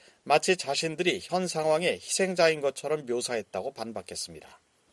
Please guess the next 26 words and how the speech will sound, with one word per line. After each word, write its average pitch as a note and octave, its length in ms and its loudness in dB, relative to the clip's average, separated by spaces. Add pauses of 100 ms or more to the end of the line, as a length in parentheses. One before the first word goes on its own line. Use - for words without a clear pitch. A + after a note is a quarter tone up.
(120)
이어 C#3+ 320 8
미국의 F3 460 4
무기들이 D3+ 540 -2
공화국을 E3 540 4
겨냥하지 D#3 500 4
않았다고 D3 460 6
장담하기에 C3+ 680 0
앞서 C3 360 -2 (380)
한국 F#3 460 4
항구들에 E3+ 640 4
때없이 F#3+ 400 6
출몰하고 E3 580 6
있는 D#3+ 240 0
전략적 C#3+ 640 0
목표, B2 400 -6 (240)
즉 - 220 2 (260)
전략 F3 420 8
무기들이 E3 400 2
어디에서 C3 720 6
왜 C#3 200 10
왔는지를 D#3 640 6
명백히 D#3 520 4
해명해야 E3+ 540 4
했을 D3+ 320 4
것이라고 G2+ 520 -2
주장했습니다. G#2 680 -4